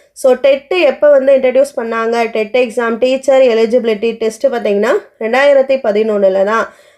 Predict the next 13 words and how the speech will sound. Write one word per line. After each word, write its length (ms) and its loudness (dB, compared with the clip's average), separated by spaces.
அப்ப 200 0
ரெண்டாயிரத்தி 540 0
பதினொன்னுக்கு 520 4
முன்னாடி 580 2
கவர்மெண்ட் 440 2
டீச்சரா 340 0
இருக்கிற 280 -2
எல்லா 320 2
பேருமே 320 2
பார்த்தீங்கன்னா, 540 -2
சீனியாரிட்டி 560 2
படி 160 -2
வந்திருப்பாங்க. 560 -2